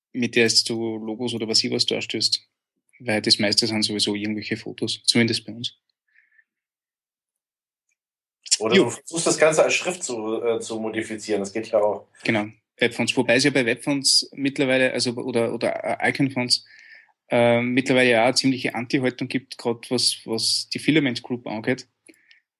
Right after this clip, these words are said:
Speaker 1: die ja, ähm, sagen, okay, aber du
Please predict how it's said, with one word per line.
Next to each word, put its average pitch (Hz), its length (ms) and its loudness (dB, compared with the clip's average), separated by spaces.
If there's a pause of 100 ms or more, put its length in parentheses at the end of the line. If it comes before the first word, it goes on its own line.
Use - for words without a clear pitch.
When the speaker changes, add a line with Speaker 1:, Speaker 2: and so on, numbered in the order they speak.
(180)
Speaker 1:
die 123 200 6
ja, 117 460 4
ähm, 117 800 -2
sagen, 123 240 2
okay, 123 240 2
aber 123 160 0
du 123 460 -4